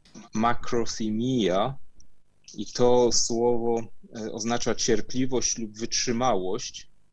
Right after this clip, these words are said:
e, czyli w pierwszym sensie to stan pokoju w oczekiwaniu na wynik czegoś, a w drugim, e,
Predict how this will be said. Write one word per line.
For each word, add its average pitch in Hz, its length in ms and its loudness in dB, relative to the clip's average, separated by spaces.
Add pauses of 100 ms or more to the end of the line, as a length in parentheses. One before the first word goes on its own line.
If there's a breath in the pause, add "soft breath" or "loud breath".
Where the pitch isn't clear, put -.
(280)
e, 101 180 -8
czyli 107 560 -4
w - 100 -14
pierwszym 113 400 -2
sensie 110 340 -6
to 104 120 -10
stan 113 280 0
pokoju 120 540 2
w 101 60 -4
oczekiwaniu 113 760 -2
na 101 260 -2
wynik 101 440 -2
czegoś, 107 680 0
a 98 120 -6
w 104 80 -10
drugim, 110 460 -4 (640)
e, 104 60 -14